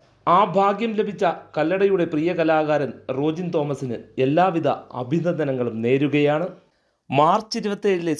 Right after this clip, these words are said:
സൂര്യോദയം ലോകത്തിൻ്റെ കരഘോഷം കേട്ടായിരിക്കും. ആ കയ്യടി എമ്പുരാനുള്ളതാണ്, ഒപ്പം നമ്മുടെ റോജിൻ തോമസിനും.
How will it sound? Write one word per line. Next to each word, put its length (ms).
സൂര്യോദയം 600
ലോകത്തിൻ്റെ 560
കരഘോഷം 560
കേട്ടായിരിക്കും. 600
ആ 140
കയ്യടി 400
എമ്പുരാനുള്ളതാണ്, 880
ഒപ്പം 340
നമ്മുടെ 320
റോജിൻ 280
തോമസിനും. 420